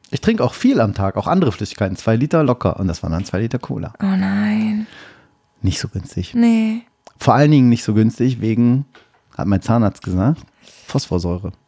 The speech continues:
Speaker 1: Da ist Phosphorsäure drin.
Speaker 2: Ja.
Speaker 1: Was macht die? Das ist für die Knochen nicht so gut und vor allen Dingen zert-, zerstört den Zahnschmelz.
Speaker 2: Ich wollte gerade sagen, Zahnschmelz.
Speaker 1: Und der kommt nicht wieder.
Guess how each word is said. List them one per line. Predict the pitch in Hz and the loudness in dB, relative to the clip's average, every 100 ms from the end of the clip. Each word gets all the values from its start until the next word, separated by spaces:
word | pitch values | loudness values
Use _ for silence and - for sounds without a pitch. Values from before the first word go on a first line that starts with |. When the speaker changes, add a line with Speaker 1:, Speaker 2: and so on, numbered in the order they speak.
| _ | _
Speaker 1:
Da | - | -6
ist | 87 | -4
Phosphorsäure | - 113 - 135 143 147 160 | 0 0 2 0 0 0 -2
drin. | 170 196 | -2 -2
Speaker 2:
Ja. | 190 170 | -2 -2
Speaker 1:
Was | 165 | -2
macht | - - - | 0 -2 -2
die? | 180 233 _ _ _ _ | -2 -2 _ _ _ _
Das | - | -12
ist | - | -6
für | 107 | -4
die | |
Knochen | - 143 170 | -2 -2 0
nicht | - | -2
so | 156 | 0
gut | 165 | 0
und | 110 117 | 0 0
vor | - | 2
allen | 101 | 2
Dingen | 123 143 | 2 0
zert-, | - - - | -4 -10 -12
zerstört | - 95 - 95 87 | -8 -6 -4 -4 -2
den | 107 | -2
Zahnschmelz. | 123 110 113 123 - 76 92 | -4 -2 -2 -2 -6 -10 -10
Speaker 2:
Ich | - | -12
wollte | 190 | -8
gerade | 190 | -10
sagen, | - 190 185 | -8 -6 -8
Zahnschmelz. | - 190 196 - 233 240 | -8 -10 -10 -10 -4 2
Speaker 1:
Und | |
der | 240 | 2
kommt | 233 127 | 2 0
nicht | - | 0
wieder. | 143 120 107 | 0 0 -2